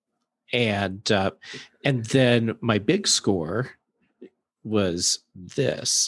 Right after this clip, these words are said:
I, I got a, uh, a Blink outdoor camera for forty-nine bucks.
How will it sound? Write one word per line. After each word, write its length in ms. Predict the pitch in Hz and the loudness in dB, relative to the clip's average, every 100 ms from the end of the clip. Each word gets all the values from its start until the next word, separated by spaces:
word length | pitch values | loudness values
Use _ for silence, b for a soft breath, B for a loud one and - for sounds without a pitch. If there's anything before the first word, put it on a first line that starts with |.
| - - | -4 0
I, 220 | 101 - _ - | 0 0 _ -4
I 60 | 113 | -2
got 460 | 120 110 104 - | 2 2 2 0
a, 220 | 113 104 98 | 0 2 2
uh, 200 | 92 - | 0 -2
a 80 | 90 | -6
Blink 520 | 107 120 123 123 - - | -2 2 2 2 -4 -2
outdoor 400 | 113 - 113 110 | -2 0 0 0
camera 420 | - 127 143 156 - _ _ _ B B B B B | 2 2 4 2 -2 _ _ _ B B B B B
for 460 | - - 131 117 104 | -8 2 4 4 2
forty-nine 560 | - 139 123 117 110 | 2 4 4 2 0
bucks. 580 | 98 101 - - - | 0 -2 -2 -4 -4